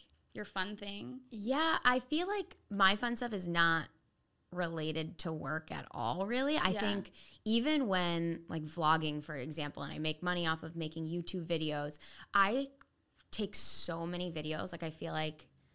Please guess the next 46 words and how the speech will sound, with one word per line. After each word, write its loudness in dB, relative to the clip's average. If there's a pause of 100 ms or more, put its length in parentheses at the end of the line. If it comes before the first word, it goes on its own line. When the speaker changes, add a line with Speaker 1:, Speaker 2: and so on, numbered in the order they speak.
(340)
Speaker 2:
a 4
mom 0
with -4 (360)
the -2
big 2
old 2
Speaker 1:
<laughs> -6
Speaker 2:
camera. 0
I 6
have 0
so 2
many -4
videos -4
that -2
I 2
will -4
never -6
post. -8
Speaker 1:
Yeah. 4
Speaker 2:
Because 6
they're 2
just 0
special 0
moments -6
that 0
Speaker 1:
Aw. -4
Speaker 2:
I 6
want 0
for -2
me. 0
You -2
know, 2
it's -4
like -2 (100)
Speaker 1:
Just -2
to 0
have, 0
so 0
you 6
can 4
look 4
Speaker 2:
Yeah. 4
Speaker 1:
back 8
at -4
when -4
you, -4